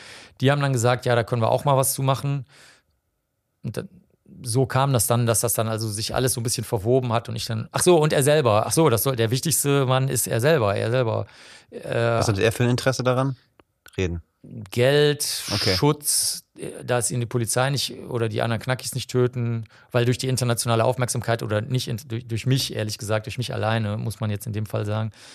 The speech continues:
Speaker 1: weil er mit anderen Leuten gar nicht redet, ähm, ist es irgendwie, ja, er hofft, dass ich, also er hat auch immer Forderungen, ne? Also er hat einen Forderungskatalog, das ist normal bei solchen Tätern,
Speaker 2: Mhm.
Speaker 1: also bei den psychopathischen,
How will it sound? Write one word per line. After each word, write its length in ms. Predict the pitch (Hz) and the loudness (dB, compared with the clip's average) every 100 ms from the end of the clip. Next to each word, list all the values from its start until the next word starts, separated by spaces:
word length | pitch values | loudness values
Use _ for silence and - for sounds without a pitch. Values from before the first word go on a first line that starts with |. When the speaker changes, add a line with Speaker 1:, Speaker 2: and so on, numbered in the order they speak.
| - - _ _ - - | -20 -20 _ _ -20 -4
Speaker 1:
weil 160 | 117 | 0
er 60 | 110 | 0
mit 120 | 107 | 0
anderen 220 | - 113 | 0 0
Leuten 200 | 110 110 | 0 -2
gar 100 | 101 | -2
nicht 160 | 101 - | -2 -2
redet, 360 | 110 104 - - | -2 -2 -6 -8
ähm, 460 | 110 101 101 101 107 _ _ _ _ _ _ | -4 -4 -4 -8 -12 _ _ _ _ _ _
ist 240 | - - - | -6 -4 -4
es 60 | |
irgendwie, 540 | 123 113 - 110 107 101 139 | -4 -6 -6 -6 -6 -8 -4
ja, 180 | 101 107 | 0 2
er 80 | 107 | 2
hofft, 200 | 120 117 | 2 0
dass 100 | 104 | -2
ich, 80 | 107 - - | -6 -10 -2
also 160 | 131 127 | 2 4
er 220 | 120 107 | 2 2
hat 140 | 131 | 0
auch 120 | 127 | 0
immer 160 | - 113 | 0 0
Forderungen, 560 | - 117 127 98 98 95 | 2 4 4 2 -2 -2
ne? 160 | 101 | -2
Also 140 | 127 107 | 0 0
er 40 | |
hat 80 | - | -2
einen 80 | 101 | -2
Forderungskatalog, 840 | 117 127 139 - 123 131 123 135 | 2 4 4 2 0 2 2 2
das 140 | 113 107 | 0 -2
ist 100 | 104 | 0
normal 280 | 107 120 | 2 2
bei 120 | 110 104 | 2 0
solchen 240 | 104 110 | -2 -6
Tätern, 340 | - 104 117 110 | -4 -4 -2 -2
Speaker 2:
Mhm. 40 | |
Speaker 1:
also 120 | 104 | -2
bei 60 | 101 | -4
den 100 | 104 | -4
psychopathischen, 600 | - - 107 110 - 104 | -6 -6 -2 -2 -4 -10